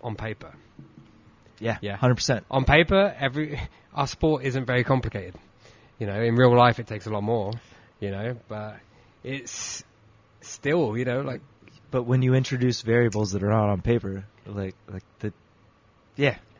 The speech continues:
Speaker 2: yeah, it
Speaker 1: And
Speaker 2: gets a
Speaker 1: that's
Speaker 2: little weird.
Speaker 1: But the thing is, in the military, especially, like, in higher regiments who are, like, Marines or the paras or whoever, you know, like, we get taught, you know, like, the plan will only last until the first contact with the enemy. Meaning that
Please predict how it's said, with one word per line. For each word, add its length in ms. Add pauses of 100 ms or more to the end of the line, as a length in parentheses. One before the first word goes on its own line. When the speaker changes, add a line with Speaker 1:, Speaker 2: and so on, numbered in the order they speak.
(160)
Speaker 2:
yeah, 100
it 60
Speaker 1:
And 80
Speaker 2:
gets 120
a 40
Speaker 1:
that's 60
Speaker 2:
little 160
weird. 180 (160)
Speaker 1:
But 120
the 60
thing 220
is, 120
in 80
the 60
military, 440
especially, 460
like, 280
in 380
higher 320
regiments 400
who 240
are, 60
like, 220
Marines 420
or 40
the 80
paras 460
or 200 (320)
whoever, 320
you 80
know, 120
like, 180 (720)
we 100
get 180 (220)
taught, 380
you 100
know, 200
like, 240 (300)
the 100
plan 520
will 140
only 280
last 440
until 200
the 80
first 320
contact 380
with 80
the 80
enemy. 340 (840)
Meaning 420
that 200